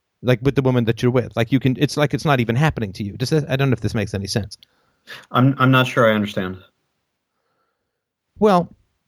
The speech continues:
Speaker 1: uh, I mean, the people in my life, like, they walk into the room and I know what their mood is.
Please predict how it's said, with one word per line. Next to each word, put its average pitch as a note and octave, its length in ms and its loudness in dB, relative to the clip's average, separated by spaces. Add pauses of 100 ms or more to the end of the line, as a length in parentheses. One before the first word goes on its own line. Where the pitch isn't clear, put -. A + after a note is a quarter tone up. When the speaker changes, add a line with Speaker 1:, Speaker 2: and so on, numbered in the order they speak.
(1400)
Speaker 1:
uh, A#2 460 -2
I C3+ 60 0
mean, C3+ 480 -2
the - 80 0
people E3 280 0
in C#3 100 2
my D#3+ 140 2
life, B2+ 400 -2
like, B2 180 0
they C3 80 0
walk C#3+ 240 0
into C3+ 160 -2
the A#2 100 -4
room D3 220 0
and C3+ 100 -4
I A#2+ 80 2
know A#2 160 2
what C3+ 180 0
their C#3+ 80 -2
mood A#3+ 220 0
is. - 260 -12